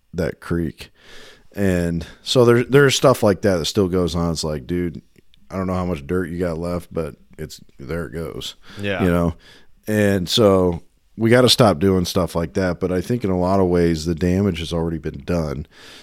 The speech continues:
Speaker 1: So we gotta, you know, stop farming those marginal acres. Absolutely, we need to get as much C R P down as, uh,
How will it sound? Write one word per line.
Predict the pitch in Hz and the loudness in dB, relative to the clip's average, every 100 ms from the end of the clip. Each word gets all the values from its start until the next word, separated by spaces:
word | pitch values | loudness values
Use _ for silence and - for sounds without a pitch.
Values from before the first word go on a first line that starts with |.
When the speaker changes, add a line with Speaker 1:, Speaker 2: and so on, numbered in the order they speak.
| - | -10
Speaker 1:
So | - 98 | -2 2
we | 98 | 6
gotta, | 110 117 104 - _ _ _ _ _ - | 6 6 4 -2 _ _ _ _ _ -4
you | 92 | -2
know, | 85 | -2
stop | - 117 98 | 2 2 2
farming | - 113 110 101 | 2 2 2 2
those | 95 | 0
marginal | 87 90 85 87 | 2 0 0 0
acres. | 87 80 85 - - - | 0 -2 -4 -6 -8 0
Absolutely, | 104 98 - 98 92 | 2 2 -4 -4 -4
we | 92 | -2
need | 92 90 | -4 -4
to | |
get | 90 | -4
as | 87 | -4
much | 82 85 - | -2 -2 -2
C | - | 0
R | 87 82 | 0 -2
P | - 87 | -2 -4
down | 85 82 85 82 - - - - - _ | -2 -2 -2 -4 -8 -20 -20 -20 -20 _
as, | - 87 82 78 | -2 0 0 -2
uh, | 78 78 76 | -2 -2 -2